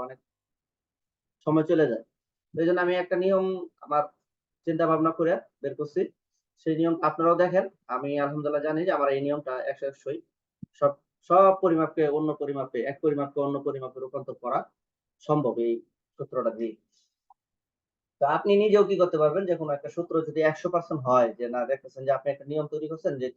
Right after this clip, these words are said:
নিয়মটা সব জায়গায় খাটে, তাহলে আপনি কি করতে পারবেন, এটা আপনার সূত্র হিসেবে ধরে নিতে পারবেন। আর যাক, দেখেন যেটা আমার যে সূত্রটা সেটা হচ্ছে, যে পরিমাপকে রূপান্তর করা প্রয়োজন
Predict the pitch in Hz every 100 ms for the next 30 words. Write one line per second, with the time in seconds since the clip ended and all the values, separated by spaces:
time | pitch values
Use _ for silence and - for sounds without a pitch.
0 | 135 135 135 135 127 117 127 139 - 139
1 | - _ _ _ _ _ _ - 175 180
2 | 175 170 160 - 139 151 147 131 131 117
3 | 110 110 123 135 131 123 - 123 - _
4 | _ _ _ 151 143 139 127 127 123 104
5 | 110 - 101 95 _ _ _ _ _ -
6 | - 135 135 139 - _ _ _ _ _
7 | _ _ 151 156 143 110 _ 120 156 175
8 | 220 - _ - 156 156 165 156 180 160
9 | 160 160 160 160 160 196 220 208 196 190
10 | 190 196 190 190 180 175 180 170 175 165
11 | 175